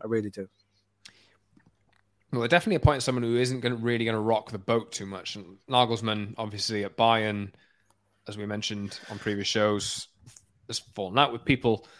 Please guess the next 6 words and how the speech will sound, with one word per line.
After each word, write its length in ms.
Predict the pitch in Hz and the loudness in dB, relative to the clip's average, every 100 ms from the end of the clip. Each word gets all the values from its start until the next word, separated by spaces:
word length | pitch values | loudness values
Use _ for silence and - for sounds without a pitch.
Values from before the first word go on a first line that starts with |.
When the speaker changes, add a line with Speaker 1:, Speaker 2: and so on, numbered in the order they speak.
| - - _ | -20 -20 _
Speaker 2:
Uh, 500 | - 101 101 101 98 - _ - - - | -6 -2 0 0 0 -4 _ -20 -14 0
Pochettino's 720 | 147 135 123 139 135 127 117 | 2 2 4 6 8 6 6
very 300 | 120 127 123 | 6 8 8
much, 400 | 120 120 - - | 4 2 0 0
uh, 260 | 117 113 107 113 _ | 4 4 2 -4 _
he, 260 | - 120 | -20 -20